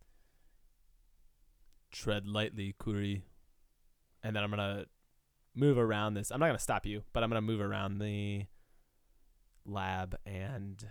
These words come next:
try to flip through books and stuff and read scrolls and try to understand what's going on. I'm here to learn information about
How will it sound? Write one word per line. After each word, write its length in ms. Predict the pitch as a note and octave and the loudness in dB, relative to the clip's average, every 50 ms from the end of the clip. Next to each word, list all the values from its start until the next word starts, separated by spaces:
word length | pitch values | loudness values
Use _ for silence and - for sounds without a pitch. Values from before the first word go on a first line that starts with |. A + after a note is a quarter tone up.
| - - - | -14 -16 -8
try 140 | - - F3 F3 | -4 -2 0 0
to 20 | - | -2
flip 400 | - - - - - A#2+ B2+ - | -4 -10 -14 -2 0 2 2 2
through 140 | - D3+ C3+ | 0 -2 -2
books 600 | A2 - - - C3 D3+ - - - - - - - | 0 2 6 6 6 6 6 2 -4 -8 -8 -6 -8
and 120 | G2+ F#2 - | -6 -6 -4
stuff 380 | - - G#2 F#2+ F#2 F#2 - | -2 -2 -2 -2 -2 -4 -6
and 200 | G2 G2 G2 F#2+ | -8 -6 -4 -2
read 220 | G2 G#2+ A2+ G#2 - | 0 0 0 0 0
scrolls 520 | - - - A2+ A#2 B2+ A#2+ G#2+ G2 G#2 | -2 0 2 4 6 6 6 4 2 0
and 100 | G2+ F#2+ | -2 -2
try 120 | - A2 | 0 0
to 80 | G#2 F2+ | 0 0
understand 380 | G2+ G#2 G#2 - - A2+ G#2 G2 | 0 -2 -2 -2 -2 0 0 -2
what's 120 | F#2+ - | -2 -4
going 240 | - G#2+ G2+ F#2+ G2 | -4 -2 -2 0 2
on. 200 | A2+ A#2 G#2 G2 | 2 2 2 0
I'm 100 | G2 G#2 | -2 -2
here 200 | A2+ B2+ B2 A2 | 0 2 2 2
to 60 | G#2 - | 0 0
learn 280 | A2+ A#2 B2 A#2 A2+ | 2 4 4 4 4
information 520 | F2+ G#2 - - G#2 G2 G#2 G#2+ - - G#2 | 2 -2 -4 -4 -4 -2 -4 -4 -4 -6 -6
about 460 | G2+ - - G#2 G2 G2 G2 G2 | -6 -2 -2 0 0 0 0 -2